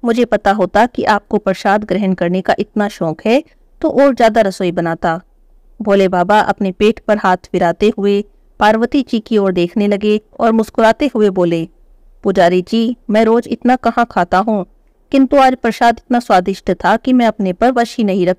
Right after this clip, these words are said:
पाया और खाता ही चला गया।" तभी भोला भक्त रुआसा होकर बोला, "सेठ जी, ये तो आपने ठीक किया, लेकिन माता जी तो भूखी ही रह गई ना।"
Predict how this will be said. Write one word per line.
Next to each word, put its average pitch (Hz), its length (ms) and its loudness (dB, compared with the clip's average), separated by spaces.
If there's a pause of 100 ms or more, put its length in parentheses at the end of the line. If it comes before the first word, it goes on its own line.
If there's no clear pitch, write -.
पाया 214 280 2 (420)
और 269 120 0
खाता 262 320 0
ही 226 140 0
चला 175 260 0
गया।" 170 280 -4 (720)
तभी 202 260 0
भोला 190 320 2
भक्त 214 320 -2
रुआसा 190 420 0
होकर 202 300 0
बोला, 185 360 0 (420)
"सेठ 254 280 0 (120)
जी, 220 240 -2 (160)
ये 240 80 0
तो 254 140 0
आपने 233 300 2
ठीक 240 320 -4
किया, 214 300 2 (160)
लेकिन 240 280 0
माता 220 280 2
जी 226 160 -2
तो 240 140 0
भूखी 220 340 -4
ही 247 120 -2
रह 208 160 -2
गई 180 200 -2
ना।" 214 260 0